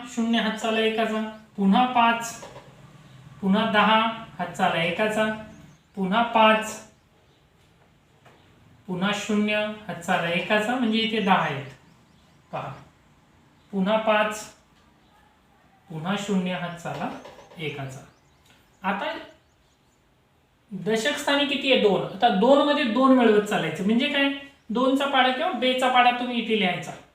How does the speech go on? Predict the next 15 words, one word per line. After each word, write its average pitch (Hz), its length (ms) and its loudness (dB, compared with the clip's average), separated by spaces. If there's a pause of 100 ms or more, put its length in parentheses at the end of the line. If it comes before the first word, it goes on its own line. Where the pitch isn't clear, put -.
(360)
म्हणजे 220 220 0
कसा 277 260 -2
लिहायचा? 247 300 -2
दोन 262 280 0
आणि 269 120 -2
दोन 262 260 0
चार. 151 400 0 (360)
पण 233 100 0
आम्ही 269 200 2
आता 269 160 -2
इथे 269 360 -2
चार 285 320 4
लिहायचे 285 340 2
का? 247 320 2 (1600)
बघा, 190 220 2